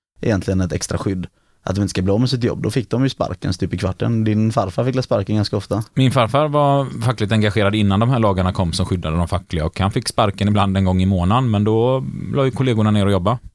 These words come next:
Speaker 2: och sa att vi jobbar inte förrän han är tillbaka. Så att väldigt snabbt fick han jobbet tillbaka. Det kunde ske på tio minuter att han fick sitt jobb tillbaka, men de här historierna hör man från många ställen, och bland annat en gammal ombudsman till oss där samma grej. När han var ute och förhandlade på sitt företag så sa de: "Tack och hej, du kan gå hem nu."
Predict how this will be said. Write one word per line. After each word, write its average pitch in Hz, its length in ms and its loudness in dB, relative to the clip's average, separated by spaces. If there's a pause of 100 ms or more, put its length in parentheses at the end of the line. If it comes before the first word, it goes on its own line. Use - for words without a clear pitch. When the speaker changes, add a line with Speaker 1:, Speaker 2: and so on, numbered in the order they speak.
(260)
Speaker 2:
och 107 120 -4
sa 101 140 2
att 90 100 -2
vi 101 80 0
jobbar 101 260 2
inte 123 120 -2
förrän 104 100 -2
han 92 100 0
är 90 60 0
tillbaka. 87 380 -6
Så - 100 -6
att 95 100 -6
väldigt 107 240 -2
snabbt - 280 -4
fick 113 120 -4
han 104 80 2
jobbet 87 200 -2
tillbaka. 87 380 -6
Det 90 100 -4
kunde 92 560 0 (100)
ske 95 180 -2
på - 120 -4
tio 95 180 0
minuter 92 320 0
att 107 80 0
han 117 100 0
fick 120 120 -4
sitt 113 120 -6
jobb 87 180 -2
tillbaka, 90 380 -4
men 101 200 0 (580)
de - 160 -4
här 110 80 2
historierna 120 340 2
hör 104 240 2
man 95 140 2
från 101 120 -2
många 101 320 0
ställen, 110 320 0
och 98 200 -2 (680)
bland 110 220 0
annat 104 100 0
en 113 60 2
gammal 120 200 2
ombudsman 113 520 2
till 123 160 0
oss 104 120 -2
där 110 120 -4
samma 101 340 2
grej. 107 200 2
När 117 100 2
han 104 320 2
var 110 80 2
ute 107 160 -2
och 101 100 0
förhandlade 107 320 2
på 107 60 -2
sitt 104 180 -2
företag 101 480 -2
så 107 340 0
sa 104 140 -2
de: 104 160 0
"Tack - 300 -4
och 104 80 0
hej, 117 80 2
du 101 100 -2
kan 101 140 0
gå 98 60 2
hem 117 200 0
nu." 117 200 0